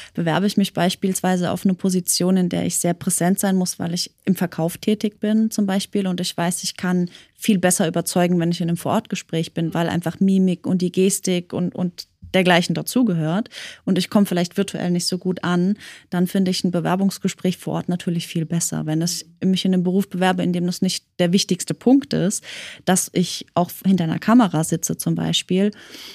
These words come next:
dann kann das natürlich auch von Vorteil sein und ich einfach so sein kann. Oder vielleicht bin ich auch unglaublich nervös und sitze virtuell vor einem Gespräch und kann mir meine Gesprächsnotizen noch mit an den Desktop pinnen zum Beispiel.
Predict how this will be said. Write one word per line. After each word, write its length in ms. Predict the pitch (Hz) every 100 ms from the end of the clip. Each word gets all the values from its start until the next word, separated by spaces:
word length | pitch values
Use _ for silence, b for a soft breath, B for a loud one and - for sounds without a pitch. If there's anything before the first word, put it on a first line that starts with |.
| B B -
dann 140 | 175
kann 180 | 190 185
das 120 | -
natürlich 320 | 185 190 180
auch 100 | 175
von 180 | - 185
Vorteil 460 | - 180 190 185 180
sein 220 | 175 170
und 140 | 165
ich 120 | 170
einfach 300 | - 175 165 -
so 220 | - 190
sein 200 | 180 160
kann. 160 | - -
Oder 200 | 160 - -
vielleicht 280 | 220 233 -
bin 120 | 233
ich 120 | 233
auch 80 | 214
unglaublich 580 | - 214 202 196 196 -
nervös 520 | 190 175 202 233 -
und 180 | 190 185
sitze 380 | 208 202 - 190
virtuell 380 | 185 196 -
vor 160 | 196 202
einem 160 | 190 180
Gespräch 500 | - - 190 175 -
und 200 | 180 180
kann 140 | 208
mir 80 | 202
meine 200 | 190 180
Gesprächsnotizen 840 | 185 - 208 226 180 196 180 -
noch 100 | 180
mit 160 | 185 170
an 120 | 170
den 100 | 160
Desktop 440 | 226 - 190 175
pinnen 280 | 180 165 170
zum 200 | - 165
Beispiel. 540 | 160 160 - 180 202